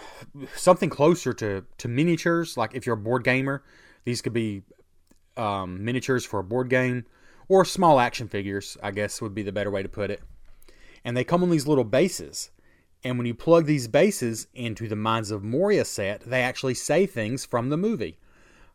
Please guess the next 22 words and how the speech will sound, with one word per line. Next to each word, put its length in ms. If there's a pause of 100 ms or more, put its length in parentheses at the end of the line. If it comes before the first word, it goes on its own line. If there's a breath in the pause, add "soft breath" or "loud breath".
(380 soft breath)
Um, 600 (920)
uh, 140
for 100
example, 280
on 60
the 60
back 240
of 60
the 80
box 320
of 60
the 60
Prancing 380
Pony 320
Inn 140
set, 340 (960 soft breath)
it 100
shows 320 (360)
Pippin 320
saying, 440
"Nothing's 380
happening." 480